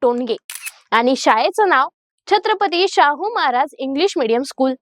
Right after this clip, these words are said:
ही एक कोटीची स्कॉलरशिप श्रावणीने नेमकी कशी मिळवली,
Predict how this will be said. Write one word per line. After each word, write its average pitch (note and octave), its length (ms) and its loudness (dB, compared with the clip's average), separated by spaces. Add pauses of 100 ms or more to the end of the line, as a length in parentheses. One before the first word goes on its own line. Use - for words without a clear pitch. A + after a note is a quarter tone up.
(520)
ही F#4 100 6
एक F#4+ 220 0
कोटीची F4 420 2
स्कॉलरशिप E4 680 -2
श्रावणीने F4 460 -2
नेमकी F4 420 -6
कशी D#4+ 220 -2
मिळवली, D4 380 -2